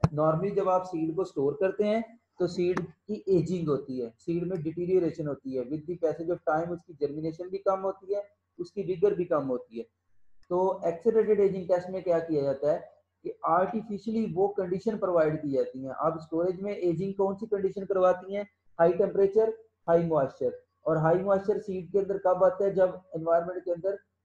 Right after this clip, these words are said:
storage environment में humidity हाई होती है। तो एक्सेलरेटेड एज-, एक्सेलरेटेड एजिंग टेस्ट में यही कंडीशंस क्रिएट की जाती हैं।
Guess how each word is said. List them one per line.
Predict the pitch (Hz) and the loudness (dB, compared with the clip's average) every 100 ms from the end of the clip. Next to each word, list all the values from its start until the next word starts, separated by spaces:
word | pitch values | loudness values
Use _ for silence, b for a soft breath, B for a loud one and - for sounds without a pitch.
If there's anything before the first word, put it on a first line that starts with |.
| _ | _
storage | - 175 180 | -4 0 0
environment | 185 170 165 170 180 175 | 0 2 2 0 -4 -6
में | 190 | -6
humidity | 180 190 196 196 180 | -4 -4 -4 -2 0
हाई | 156 151 | 2 2
होती | 139 - 117 | 0 -4 -8
है। | 113 - _ _ _ | -8 -10 _ _ _
तो | 170 175 156 - _ _ _ _ 147 | -2 -2 -2 -10 _ _ _ _ -10
एक्सेलरेटेड | - 208 208 190 185 - - | -4 2 2 2 0 -4 -4
एज-, | 170 156 - | -4 -4 -4
एक्सेलरेटेड | 156 156 208 196 196 196 - | -4 -2 0 0 2 0 0
एजिंग | 160 156 190 | -2 -2 -2
टेस्ट | 180 175 196 | 0 0 -4
में | 190 | -6
यही | 147 180 226 | -2 0 0
कंडीशंस | 190 170 165 175 - | -2 -2 -2 -6 -6
क्रिएट | 151 143 143 | -4 -4 -4
की | 139 | -4
जाती | 127 123 120 | -2 -2 -8
हैं। | 117 | -18